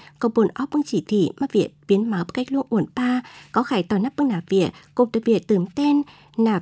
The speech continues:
vỉa lò nhản xanh, bàn tàng, bưng cán bộ, cánh lò nhản xanh mà cán bộ công chức viên chức,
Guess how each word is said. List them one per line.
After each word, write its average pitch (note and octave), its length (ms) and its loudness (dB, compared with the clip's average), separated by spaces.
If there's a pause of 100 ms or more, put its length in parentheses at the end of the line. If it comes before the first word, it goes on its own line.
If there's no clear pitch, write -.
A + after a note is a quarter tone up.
vỉa G3+ 280 4
lò G3+ 140 -2
nhản F3+ 280 -2
xanh, B3+ 380 -2 (280)
bàn G#3 180 0 (100)
tàng, F#3+ 340 -2 (340)
bưng C#4 180 4
cán A#3+ 320 -4
bộ, G#3 280 2 (440)
cánh F3+ 440 2
lò A#3 100 0
nhản F#3+ 220 0
xanh C4+ 240 -2
mà C4+ 60 -4
cán A3+ 240 -2
bộ F#3 160 4
công F3+ 220 -2
chức - 220 -6
viên D3 140 0
chức, E4 240 -2